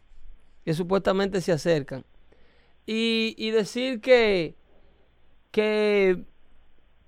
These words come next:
que los, los republicanos están quitándole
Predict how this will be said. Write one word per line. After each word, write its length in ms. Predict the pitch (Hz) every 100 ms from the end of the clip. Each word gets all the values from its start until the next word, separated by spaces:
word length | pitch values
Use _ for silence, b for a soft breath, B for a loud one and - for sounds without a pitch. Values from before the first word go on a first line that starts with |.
| _ - -
que 180 | 214 214
los, 520 | 226 214 - - -
los 280 | 202 214 214
republicanos 680 | 233 202 233 226 240 277 294
están 360 | - 277 294 262
quitándole 1040 | - 240 196 254 302 302 339 285 269 -